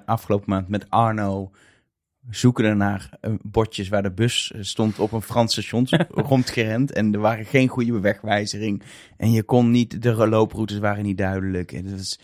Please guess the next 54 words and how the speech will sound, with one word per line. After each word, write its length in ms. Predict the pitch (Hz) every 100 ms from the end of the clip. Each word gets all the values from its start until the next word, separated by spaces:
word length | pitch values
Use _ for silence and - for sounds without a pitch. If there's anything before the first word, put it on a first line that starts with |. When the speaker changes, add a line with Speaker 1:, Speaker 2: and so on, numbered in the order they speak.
| _ _ _ -
Speaker 1:
dan, 220 | 104 104
dan 200 | 110 104
ben 140 | 104 110
je 120 | 107
zo 260 | 113 151 170
blij 300 | 120 113 110
met 360 | 104 98 - _ _
Nederland. 760 | 101 113 139 117 87 85 117 151
Dat 200 | 95 -
is 120 | 107
Speaker 2:
Ja. 60 | 285
Speaker 1:
inderdaad 380 | 113 107 104 101
echt 520 | 120 123 - - - - _ _ _
ongelooflijk. 920 | - 147 113 113 110 101 101 101 101 - _ _ -
Dat, 360 | 110 101 - _
dat 240 | 101 107 - _ _ - 104
waardeer 420 | 120 110 127 151
je 120 | 135
op 80 | 117
het 100 | 120
moment 260 | 113 120
dat 180 | 110 107
je 60 | 104
het 80 | 120
even 220 | 120 104
niet 160 | 123 143
hebt. 180 | 147
Want 140 | 117 110
het 100 | 110
is, 180 | 117 - _ _
dat 120 | 131
is 60 | 135
denk 160 | 139 127
ik 60 |
ook, 60 | 156
we 80 | 120
zijn 300 | 123 120 107
verwend. 380 | 110 104 95
We 60 | 110
vinden 160 | 101 123
het 100 | 113
zo 160 | 131 127
vanzelfsprekend. 580 | 120 113 - 117 135
En 80 | 139
als 60 | 127
Speaker 2:
Ja. 40 | -
Speaker 1:
een 60 |
keer 100 | 131
het 80 | 123
bordje 320 | 104 131 -
niet 120 | 117 143
helemaal 220 | 185 170
duidelijk 380 | 160 160 151 156
is, 220 | 160